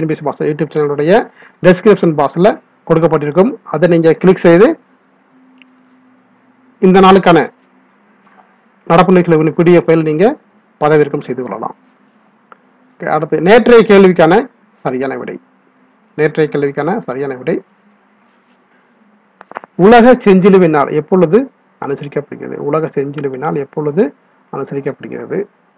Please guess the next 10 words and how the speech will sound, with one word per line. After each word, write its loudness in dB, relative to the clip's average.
So, -20
இதற்கான -2
சரியான -2
விடை 0
வந்து -8
பாத்தீங்கன்னா -6
option -14
D, -10
May -4
எட்டு. -10